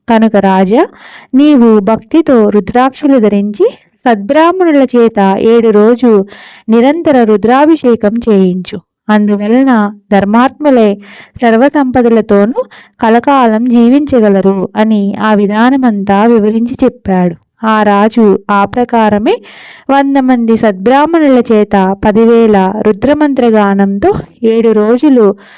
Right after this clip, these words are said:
రాత్రింబవళ్ళు సంతతధారగా శివునికి అభిషేకం చేయించారు. నిత్యము అభిషేక జలంతోనే రాజకుమారులకు స్నానం చేయించారు.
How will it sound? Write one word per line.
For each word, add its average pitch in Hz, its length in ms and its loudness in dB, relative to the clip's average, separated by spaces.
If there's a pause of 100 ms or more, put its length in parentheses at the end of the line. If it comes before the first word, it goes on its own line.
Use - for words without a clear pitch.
(280)
రాత్రింబవళ్ళు 226 1080 0
సంతతధారగా 214 1200 0
శివునికి 220 680 -2
అభిషేకం 208 640 -2 (180)
చేయించారు. 190 720 0 (640)
నిత్యము 233 640 0
అభిషేక 269 520 -2
జలంతోనే 214 800 0 (400)
రాజకుమారులకు 226 1080 0
స్నానం 220 520 0 (100)
చేయించారు. 190 720 0